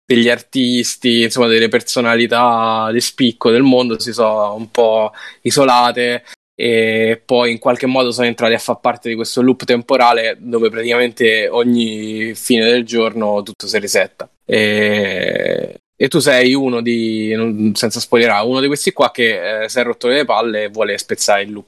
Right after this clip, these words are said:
temporale. Per spezzare il loop temporale bisogna uccidere tutti e otto queste personalità, eh, questi artisti, queste personalità nello stesso giorno. Ehm, de-,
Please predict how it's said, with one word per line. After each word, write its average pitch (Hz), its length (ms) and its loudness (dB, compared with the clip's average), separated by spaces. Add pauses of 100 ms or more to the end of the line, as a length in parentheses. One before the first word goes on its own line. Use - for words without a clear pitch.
(140)
temporale. 92 300 -2
Per 131 100 0
spezzare 131 380 -2
il 123 60 -6
loop 123 160 -6
temporale 143 520 0
bisogna 120 300 -10
uccidere 117 560 -4 (300)
tutti 151 460 0
e 131 200 0
otto 117 920 0
queste 120 260 -2
personalità, 104 1500 -2
eh, - 460 -14
questi - 240 -2
artisti, 104 440 -2
queste 104 240 -2
personalità 120 520 0
nello 104 180 -6
stesso - 380 -4
giorno. 101 440 -4 (420)
Ehm, 117 960 -2 (140)
de-, 151 300 0